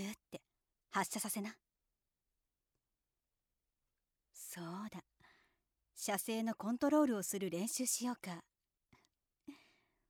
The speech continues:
私がカウントダウンするから、それに合わせて出してね。五、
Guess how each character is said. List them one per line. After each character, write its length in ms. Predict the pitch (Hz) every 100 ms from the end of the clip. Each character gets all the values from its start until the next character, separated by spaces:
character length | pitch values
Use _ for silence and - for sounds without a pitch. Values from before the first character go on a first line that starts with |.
| _ _ _ _ -
私 380 | 185 220 214 220
が 120 | 214
カ 200 | - 202
ウ 80 | 233
ン 60 | 247
ト 100 | 254
ダ 100 | 247
ウ 80 |
ン 40 | 202
す 180 | - 190
る 100 | 196
か 120 | 175
ら、 180 | 170 - - _ _ _ -
そ 180 | - 240
れ 100 | 277
に 160 | 285 -
合 100 | 208
わ 100 | 285
せ 120 | 320
て 100 | 196
出 100 | 170
し 40 | -
て 120 | -
ね。 240 | 156 226 _ _ _ _ _ _ _ _ _ _ _ _ _ 196
五、 840 | 190 214 214 214 214 214 220 226